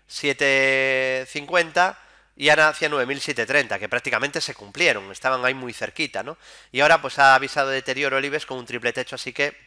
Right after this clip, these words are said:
prudencia con el ibex. Y incluso en bolsa americana hay cierto deterioro, fijaos el Dow Jones, porque la media doscientos era soporte, eh, soporte, soporte, bueno, esto los, eh, analistas fundamentales dicen que esto es una tontería y no vale para nada. Bueno,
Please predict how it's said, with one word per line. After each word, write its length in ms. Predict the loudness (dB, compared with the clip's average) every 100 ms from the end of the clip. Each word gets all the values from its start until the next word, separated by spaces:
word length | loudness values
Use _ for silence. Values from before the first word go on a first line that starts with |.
| -16
prudencia 480 | -8 -6 -4 -4
con 120 | -4 -6
el 80 | -6
ibex. 300 | -8 -10 -12 -20 -20 -8
Y 360 | -2 0 0
incluso 340 | -4 -6 -4 -2
en 60 |
bolsa 200 | -2 -2
americana 380 | -2 -2 0 0
hay 80 | 0
cierto 240 | -2 -4
deterioro, 400 | -4 -2 -2 0 -2
fijaos 360 | -4 -4 -4
el 80 | -2
Dow 140 | -2 -2
Jones, 380 | -4 -6 -10 -20 _ -20 -20 -20 _ _ _ -2
porque 420 | -2 2 2 2
la 200 | -2 0
media 220 | 2 2 2
doscientos 420 | 0 -4 -4 -2
era 120 | -2
soporte, 580 | -2 -4 -4 -4 -8 -10 _ _ _ _ _ _ _ _ _ _ _ _
eh, 220 | _ _
soporte, 800 | -18 -16 -6 -6 -6 _ -8 -8
soporte, 680 | -12 -18 -14 -10 -10 -10 -12
bueno, 220 | -10 -12
esto 280 | -12 -14 -14 -18 _ -14
los, 240 | -12 -12
eh, 640 | -18 _ _ -16 -12 -12 -10
analistas 500 | -8 -8 -6 -6 -8
fundamentales 640 | -12 -16 -6 -6 -2 -4 -4
dicen 180 | -10
que 80 | -14
esto 120 | -14
es 80 | -12
una 140 | -12 -12
tontería 300 | -12 -6 -4
y 40 |
no 80 | -4
vale 160 | -4
para 180 | -4 -6
nada. 220 | -4 -4
Bueno, 220 | -6 -14